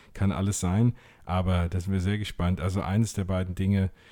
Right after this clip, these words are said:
wird vielleicht sogar beides, wenn man's irgendwie in ein Gebäude bekommt, wird auf jeden Fall auch nach Disneyland Paris kommen. Und dann, was jetzt auf den Bildern erstmal nicht so wirklich zu sehen war, aber weil's nicht so eine wirkliche Erweiterung ist,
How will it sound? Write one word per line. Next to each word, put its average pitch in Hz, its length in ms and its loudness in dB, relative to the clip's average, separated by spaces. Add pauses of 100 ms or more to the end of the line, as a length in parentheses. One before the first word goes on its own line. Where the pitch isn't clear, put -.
(160)
wird 98 300 0
vielleicht 92 400 0
sogar 90 240 -2
beides, 92 460 -2
wenn 90 100 2
man's 95 180 0
irgendwie 95 280 -2
in 90 100 2
ein 95 160 0
Gebäude 92 340 -2
bekommt, 90 520 -2 (340)
wird 90 200 -4
auf - 160 -8
jeden 85 160 -4
Fall 69 180 -10
auch 73 180 -6
nach 78 140 -6
Disneyland 82 420 -4
Paris 101 400 -2
kommen. 113 320 6 (320)
Und 110 280 0 (120)
dann, 139 380 6 (280)
was 113 240 -2
jetzt - 160 -6
auf - 140 -6
den 107 220 0
Bildern 156 260 2
erstmal 139 320 0
nicht 170 140 4
so 139 160 -2
wirklich 113 240 -8
zu 120 100 -2
sehen 127 300 2
war, 123 80 2
aber 101 220 -2
weil's 107 260 -4
nicht 110 120 -2
so 110 100 -2
eine 101 200 4
wirkliche 113 380 -2
Erweiterung 98 640 -2
ist, - 260 -6